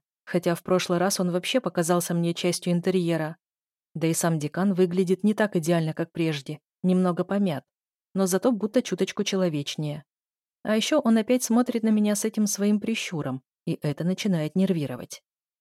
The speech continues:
«Я выполнила порученное мне наказание в кабинетах мисс Грин», тут же рапортую я, надеясь поскорее отсюда убраться. «Я знаю»,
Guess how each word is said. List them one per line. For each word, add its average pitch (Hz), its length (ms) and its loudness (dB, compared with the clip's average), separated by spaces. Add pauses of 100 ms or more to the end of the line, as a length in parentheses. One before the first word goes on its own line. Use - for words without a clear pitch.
(720)
«Я 220 240 6
выполнила 247 520 8
порученное 208 520 4
мне 202 160 6
наказание 196 500 6
в - 80 -2
кабинетах 196 520 2
мисс 208 200 4
Грин», 175 380 2 (240)
тут 165 160 -2
же 165 100 2
рапортую 170 560 -2
я, 139 220 -8
надеясь 170 440 -2
поскорее 175 460 -2
отсюда 170 300 -2
убраться. 175 580 -4 (1040)
«Я 165 200 2
знаю», 190 440 4